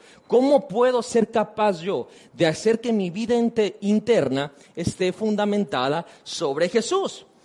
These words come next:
Porque por lo general escuchamos consejos como que ora, ayuna y lee la Biblia, lo cual, eso, créeme, es el mejor consejo que alguien te puede dar. Pero como que no encontramos la manera de cómo hacerlo. Ahora, quiero recordarles que en este proceso de construcción, re-,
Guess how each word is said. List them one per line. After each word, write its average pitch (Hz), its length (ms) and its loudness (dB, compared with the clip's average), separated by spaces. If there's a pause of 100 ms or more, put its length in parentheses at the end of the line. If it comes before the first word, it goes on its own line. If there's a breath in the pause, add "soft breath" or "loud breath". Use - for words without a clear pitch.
(180 soft breath)
Porque 170 260 -6
por 165 180 -6
lo 165 60 -4
general 165 440 -2
escuchamos 190 560 -4
consejos 170 320 -8
como 147 220 -6
que - 160 -12
ora, 208 320 0
ayuna 185 380 -2
y 151 60 -4
lee 165 200 -4
la 214 140 -2
Biblia, 160 420 -8 (120)
lo 131 220 -8
cual, 135 440 -2
eso, 147 320 -4 (100)
créeme, 135 400 0
es - 180 -6 (200 loud breath)
el 135 120 -4
mejor 185 320 -4
consejo 160 460 -6
que 147 60 -10
alguien 151 200 -4
te 135 80 -8
puede 156 280 -4
dar. 113 240 -4 (340 loud breath)
Pero 233 200 -2
como 233 280 0
que 226 140 0
no 226 260 4
encontramos 254 760 0
la 202 100 -2
manera 180 320 -4
de 160 80 -4
cómo 147 340 -6
hacerlo. 123 440 -8 (260 loud breath)
Ahora, 120 160 -6
quiero 277 220 -2
recordarles 190 840 -6 (420 soft breath)
que 131 160 -8
en 139 240 -2
este 294 440 2
proceso 202 580 -4
de 143 100 -6
construcción, 143 840 -8
re-, 131 160 -12